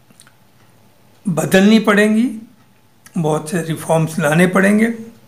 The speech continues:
आप isolation में नहीं रह सकते कि हमारा कोर्ट ये कहता है, "You are autonomous only on paper।"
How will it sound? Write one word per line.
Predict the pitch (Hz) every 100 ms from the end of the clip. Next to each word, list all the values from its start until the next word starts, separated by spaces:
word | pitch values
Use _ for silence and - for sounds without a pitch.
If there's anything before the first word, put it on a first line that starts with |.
| - - - - _ -
आप | 170 185 190 190 185
isolation | 170 180 165 156 151 175
में | 147 143
नहीं | 131 139 151 190
रह | 190
सकते | 180 196 190 208 202 208
कि | 208
हमारा | 165 151 156 156
कोर्ट | - 170 151
ये | 156 139
कहता | 143 170 170 190
है, | 196 180
"You | 143
are | 147 151 147 - - - - _ -
autonomous | 160 180 175 175 196 196
only | 175 170 170 160
on | 147 -
paper।" | 156 139 143